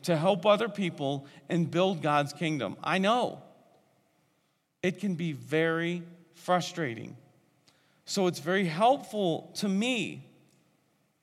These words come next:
to see these passages of Scripture that talk about a race, that talk about endurance, that tell me how to view my setbacks. Let me start with the first, the,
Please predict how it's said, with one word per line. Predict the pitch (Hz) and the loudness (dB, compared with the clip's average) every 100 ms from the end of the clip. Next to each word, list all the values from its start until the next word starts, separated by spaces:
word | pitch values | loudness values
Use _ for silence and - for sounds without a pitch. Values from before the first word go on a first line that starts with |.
| _ _ - | _ _ -6
to | 185 | -4
see | - 208 | -2 -2
these | 196 196 | -2 -4
passages | - 196 180 170 156 175 156 | 0 2 2 0 -8 -8 -8
of | 160 | -10
Scripture | 143 - 262 - 117 113 - _ _ _ _ _ _ _ _ _ _ | -12 -10 -10 -6 -6 -8 -14 _ _ _ _ _ _ _ _ _ _
that | 160 | -6
talk | 170 190 190 | 0 0 2
about | 170 165 | 0 2
a | |
race, | 160 143 196 226 143 - - - _ _ _ _ _ _ | 0 0 0 -2 -4 -6 -8 -12 _ _ _ _ _ _
that | 175 - | -6 0
talk | 196 190 | 0 2
about | 170 160 | 2 2
endurance, | 151 147 135 202 240 147 - - - - _ _ _ - | 0 -4 -2 0 0 -4 -8 -10 -12 -16 _ _ _ -4
that | 180 - | -4 -2
tell | - 202 254 | 2 4 4
me | 214 208 | 4 2
how | 160 156 175 | 2 2 2
to | 180 | 2
view | 160 151 220 220 202 185 - - | -2 -4 -4 -4 -4 -6 -12 -2
my | 180 170 160 170 170 - - | 2 4 4 2 -4 -14 -12
setbacks. | - 202 - - 127 107 - - - _ _ _ _ _ _ _ _ _ _ _ | 0 2 2 0 -2 -2 -8 -18 -18 _ _ _ _ _ _ _ _ _ _ _
Let | 175 | -4
me | |
start | 185 - 190 202 | -2 4 6 6
with | 196 196 | 2 -6
the | 170 | -8
first, | - 196 170 - - | -4 -2 -2 -8 -8
the, | 170 - | -8 -8